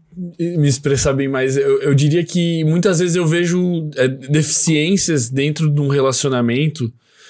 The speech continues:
no que seria considerado o papel do homem e o papel da mulher, assim. Eu tenho uma visão mais conservadora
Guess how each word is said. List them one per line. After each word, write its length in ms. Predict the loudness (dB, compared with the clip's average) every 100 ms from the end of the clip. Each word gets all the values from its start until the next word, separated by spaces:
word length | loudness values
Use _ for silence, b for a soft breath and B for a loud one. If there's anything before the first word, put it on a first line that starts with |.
| b
no 140 | 0
que 100 | 2
seria 460 | 2 2 2 2 0
considerado 720 | -2 -4 -2 2 2 4 2
o 60 | -2
papel 480 | -2 -4 0 0 2
do 140 | 2
homem 360 | 0 0 -2 -2
e 40 |
o 80 | -2
papel 340 | -2 -2 0 0
da 80 | 0
mulher, 300 | 0 0 0
assim. 280 | 0 -4 0
Eu 240 | 2 2
tenho 240 | 2 -2 0
uma 160 | -2
visão 640 | 0 0 2 2 0 -2 -4
mais 360 | -2 0 -2
conservadora 1080 | -2 -2 -2 0 -2 0 0 2 2 2 -2